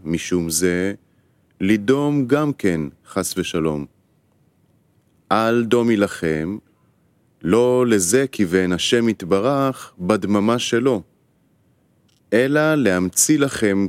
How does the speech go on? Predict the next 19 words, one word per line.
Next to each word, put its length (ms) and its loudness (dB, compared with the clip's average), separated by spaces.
כוח 600 0
אחר 340 -4
כך, 500 -4
לעמוד 720 0
בהיכל 460 0
המלך, 680 0
באותו 460 2
שעה 640 -2
שלא 480 0
יהיה 200 2
לכם 680 -2
שום 340 -2
מום. 420 -2
ועל 320 -4
כן, 320 0
אל 160 2
תתני 680 0
דומי 680 0
לו. 240 -4